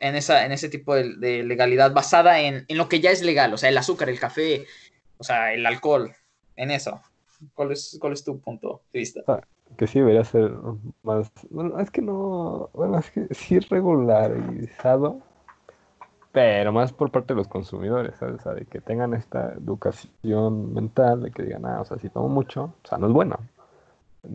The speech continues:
Speaker 2: Ni pa' mí, ni para los que me rodean, ni pa' mi, ni para mi yo de mañana que va a estar muriendo,
Speaker 1: Ujú.
Speaker 2: intentando conseguir chilaquiles".
Speaker 1: Ujú.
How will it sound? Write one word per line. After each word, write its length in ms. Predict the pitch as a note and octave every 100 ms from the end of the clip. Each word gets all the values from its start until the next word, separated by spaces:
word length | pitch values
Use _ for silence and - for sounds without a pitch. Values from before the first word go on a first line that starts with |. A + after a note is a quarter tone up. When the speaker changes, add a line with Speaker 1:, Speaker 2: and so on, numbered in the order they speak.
| G#2 G#2
Speaker 2:
Ni 300 | G2 F#2+ F#2+
pa' 140 | F2+
mí, 220 | G#2 C3
ni 160 | D#3 A#2
para 180 | - F2+
los 100 | -
que 100 | -
me 140 | F#2
rodean, 640 | F2+ F#2 G#2+ A#2+ A#2+ C#3+ D#3 - _ - - -
ni 160 | C3
pa' 200 | - -
mi, 540 | F#2 F#2+ F#2+ F#2 G2 G2 G2+ G2 -
ni 120 | G2+
para 220 | F#2+ F#2 F#2
mi 120 | G2
yo 140 | A2
de 60 | A#2
mañana 380 | A2+ A#2 A2+ B2
que 100 | -
va 100 | - -
a 20 |
estar 240 | - G2 F#2+
muriendo, 520 | F#2+ A2+ B2 F2 - _ _ _
Speaker 1:
Ujú. 100 | F#2+
Speaker 2:
intentando 480 | F#2 F#2 F2+ F#2+ F#2
conseguir 320 | - F#2+ G2
chilaquiles". 460 | - G2 F#2+ D3+ A2+ - _ _ _ _ _ - -
Speaker 1:
Ujú. 260 | C3+ B2+